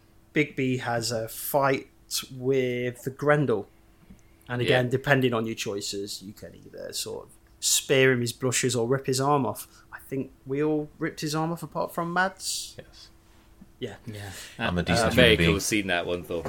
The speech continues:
Speaker 2: That was good.
Speaker 1: Yes, yeah. After the bar fight, you head back to your apartment, where you find another head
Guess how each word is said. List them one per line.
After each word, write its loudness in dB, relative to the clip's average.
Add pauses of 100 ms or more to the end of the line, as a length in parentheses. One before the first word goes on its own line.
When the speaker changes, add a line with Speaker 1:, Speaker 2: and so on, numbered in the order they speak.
Speaker 2:
That 0
was -4
good. -2
Speaker 1:
Yes, -2
yeah. -10 (580)
After -2
the -4
bar 8
fight, 0 (400)
you -4
head -6
back -2
to -4
your -2
apartment, 4 (600)
where -2
you 0
find -4
another 6
head 0